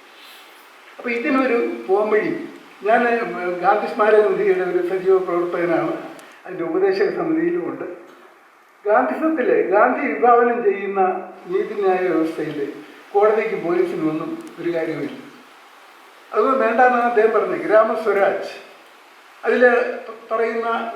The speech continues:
തത്വം അനുസരിച്ച് ഏത് തർക്കവും നമ്മുടെ, നമ്മൾ ബഹുമാനിക്കുന്ന നാലഞ്ച് ആളുകൾ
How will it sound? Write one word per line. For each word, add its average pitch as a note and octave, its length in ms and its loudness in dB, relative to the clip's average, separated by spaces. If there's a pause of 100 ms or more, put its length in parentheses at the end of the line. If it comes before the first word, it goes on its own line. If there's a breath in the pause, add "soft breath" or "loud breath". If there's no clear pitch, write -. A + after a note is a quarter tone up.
(260)
തത്വം A3 320 -4
അനുസരിച്ച് F3+ 500 0 (360)
ഏത് D4 200 2 (100)
തർക്കവും G3+ 460 0 (640)
നമ്മുടെ, G#3+ 280 -2 (320)
നമ്മൾ A#3+ 180 -4 (100)
ബഹുമാനിക്കുന്ന A3 600 2 (140)
നാലഞ്ച് G3 400 4
ആളുകൾ G3 280 2